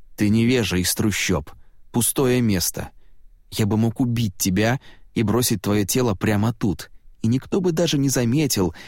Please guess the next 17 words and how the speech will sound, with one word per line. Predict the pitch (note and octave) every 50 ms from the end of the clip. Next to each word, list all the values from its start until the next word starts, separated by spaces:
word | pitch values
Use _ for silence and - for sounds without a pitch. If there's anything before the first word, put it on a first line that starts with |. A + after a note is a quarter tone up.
| - -
и | -
не | D#3 D3+ C#3
забеспокоился | C3 C3 C#3+ - - C#3+ C3 - - D3+ A#2+ G2 F2 E2 - - -
о | -
тебе. | - - - - - - G2+ - - - - - - - - - - - - - - - - - - - - - - - -
Однако | G2+ F#2 G2+ A2 B2+ D3 D3+ - D3+
ты | C#3+ - - D#3+ D#3 D3 C3 - - -
недостаточно | C#3 C#3 C#3+ C3+ D#3 D#3 - - - D#3+ - A#2+ - - - A#2+ A#2
ценен, | - - - G#3 F#3+ D#3+ G#2 F#2 F2 E2+ - - - - -
чтобы | - - - E3+ D#3 D#3
марать | D#3 D3+ D3 D3+ D3 D3+
о |
тебя | C#3+ - C#3+ C#3+ D3+
руки. | D#3 D3+ A#2+ F2+ - - - - - - - - - - - - - - - - - - - - - - - - -
Таких, | - A2+ A2 - - B2+ A2+ -
как | - A#2 A2 -
ты, | - - G2+ F#2+ G2+ A#2